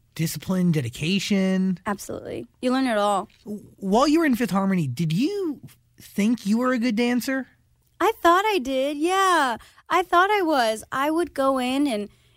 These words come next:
Speaker 2: in those rehearsals, put in my five hundred percent every day.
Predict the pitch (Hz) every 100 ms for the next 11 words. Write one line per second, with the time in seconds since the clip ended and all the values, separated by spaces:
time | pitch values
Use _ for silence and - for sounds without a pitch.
0 | - 247 233 233 214 214 240 233 226 -
1 | _ _ - 233 214 202 196 202 _ _
2 | - 226 240 247 226 226 220 226 214 202
3 | 208 - - 240 254 214 208 214 214